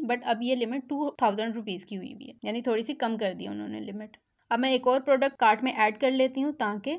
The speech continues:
मेरी लिमिट टू थाउजेंड से above चली जाए या at least टू थाउजेंड चली जाए। उसके लिए टॉप पे जो एरो बटन है, इस पर मैं टैप कर रही हूँ, again एरो पे टैप कर रही हूँ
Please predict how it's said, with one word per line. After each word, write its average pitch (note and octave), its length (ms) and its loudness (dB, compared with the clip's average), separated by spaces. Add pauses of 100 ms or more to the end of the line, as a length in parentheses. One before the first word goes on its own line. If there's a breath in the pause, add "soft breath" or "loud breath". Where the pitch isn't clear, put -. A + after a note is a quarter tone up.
(140)
मेरी A3 240 -2
लिमिट A#3+ 260 -2
टू C4 100 -4
थाउजेंड G3+ 340 -2
से C#4 120 -2
above F#3+ 200 -2
चली G3+ 260 -10
जाए G3+ 180 -8
या A3+ 200 -2
at G#3 180 2
least B3 180 -4
टू C4 120 -2
थाउजेंड G3 400 0
चली - 220 -8
जाए। - 280 -16
उसके A#3 260 -2
लिए B3+ 220 -2 (200)
टॉप G#3+ 240 0
पे A#3 120 2
जो C4+ 140 2 (260)
एरो A#3 160 4
बटन B3 240 2
है, B3 60 -2
इस A#3+ 80 -6
पर A3 100 -4
मैं G3+ 140 -4
टैप G3 280 -2
कर B3 120 -2
रही C#4 100 -2
हूँ, E4+ 80 -2 (220)
again G#3 320 -2
एरो A#3+ 220 0
पे B3+ 120 -2
टैप A3+ 320 -2
कर B3 120 -4
रही C4 80 -6
हूँ - 380 -10